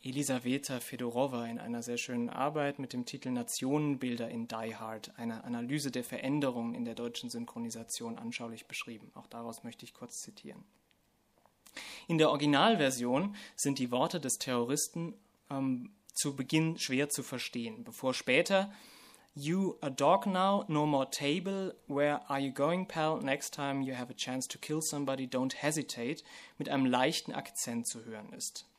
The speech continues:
Ich springe jetzt im Zitat. In der deutschen Synchronfassung hingegen spricht Marco am Anfang Italienisch, bevor er mit den Worten „Das ist dein Ende, na,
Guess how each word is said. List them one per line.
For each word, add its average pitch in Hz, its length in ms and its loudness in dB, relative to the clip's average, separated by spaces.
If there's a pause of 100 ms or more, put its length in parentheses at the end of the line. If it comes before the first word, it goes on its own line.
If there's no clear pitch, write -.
(200)
Ich - 80 -10
springe 143 260 -6
jetzt 175 160 -4
im 170 140 -8
Zitat. 180 440 -12 (720)
In 160 100 0
der 156 100 8
deutschen 165 340 4
Synchronfassung 139 840 6
hingegen 127 600 2 (200)
spricht - 600 0
Marco 135 480 4
am 156 160 2
Anfang 147 340 0
Italienisch, 127 760 -2
bevor 151 240 0
er 147 80 2
mit 143 160 0
den 127 160 0
Worten 180 520 0 (140)
„Das 165 240 4
ist - 300 0
dein 143 160 2
Ende, 151 520 2 (140)
na, 135 340 2